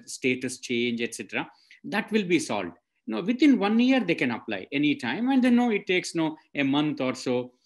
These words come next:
So, uh, it is easy for us to deal with such cases, uh, instead of, no, last minute, uh, rush. So this is only my, uh, uh, guideline. Uh, they need not take it as a,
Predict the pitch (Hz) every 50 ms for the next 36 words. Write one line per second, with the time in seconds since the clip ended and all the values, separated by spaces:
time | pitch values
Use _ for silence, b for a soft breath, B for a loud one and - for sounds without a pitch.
0 | _ _ - - 151 147 143 139 131 131 127 127 131 127 156 147 - 156 135 131
1 | 151 156 151 151 165 143 - - 123 117 120 120 117 - - - 127 113 107 110
2 | 120 117 110 120 120 113 104 113 104 - - - 101 - - - 117 113 131 -
3 | 196 202 202 - b b b b b b b 110 113 113 113 120 123 131 127 -
4 | - 123 131 127 - - 120 123 120 120 131 143 131 - - - 127 120 117 113
5 | - - - - 117 101 95 87 - - - - _ _ _ _ - - 123 120
6 | 127 131 143 143 143 139 156 165 170 151 143 139 135 131 127 120 123 113 113 113
7 | 110 107 107 107 101 95 _ _ _ _ _ _ _ _ _ - - 98 98 98
8 | 123 123 131 139 151 160 165 180 226 254 247 - 143 117 117 117 113 113 110 107
9 | 104 - - 110 113 113 107 107 104 107 104 101 104 107 104 113 120 113 - -
10 | 107 107 104 120 113 - 107 98 95 98 95 90 87